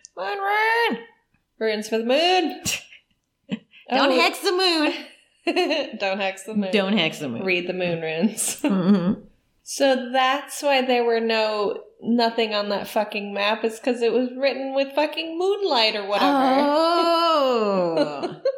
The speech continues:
Speaker 1: Okay. Yeah, that makes
Speaker 2: That's the brightest
Speaker 1: a lot of
Speaker 2: crescent
Speaker 1: sense.
Speaker 2: moon. <laughs>
Speaker 1: It's a lot of sense. And now the map has shit on it.
Speaker 2: Yeah.
Speaker 1: I assume.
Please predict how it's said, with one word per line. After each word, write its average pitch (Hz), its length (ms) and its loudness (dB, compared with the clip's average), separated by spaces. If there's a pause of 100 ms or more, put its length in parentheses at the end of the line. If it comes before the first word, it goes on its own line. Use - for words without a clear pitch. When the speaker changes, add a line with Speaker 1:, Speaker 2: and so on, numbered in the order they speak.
(360)
Speaker 1:
Okay. 180 1120 -2
Yeah, 156 240 -4
that 185 180 -4
makes 151 280 -6 (120)
Speaker 2:
That's 320 220 -14
the 247 260 -2
brightest 233 480 0
Speaker 1:
a 196 40 -2
lot 196 220 4
of 277 60 6 (140)
Speaker 2:
crescent 208 360 0
Speaker 1:
sense. - 20 0
Speaker 2:
moon. 247 600 0
<laughs> - 60 -4 (420)
Speaker 1:
It's - 80 -20
a 254 60 -8
lot 190 320 0
of 190 100 -4
sense. 196 580 -4 (140)
And 185 140 -4
now 185 160 -4
the 185 100 -2
map 185 220 0
has 196 160 2
shit 254 240 2
on 139 180 0
it. 87 140 -6 (120)
Speaker 2:
Yeah. 247 140 -6 (400)
Speaker 1:
I 160 140 -2
assume. 151 480 -6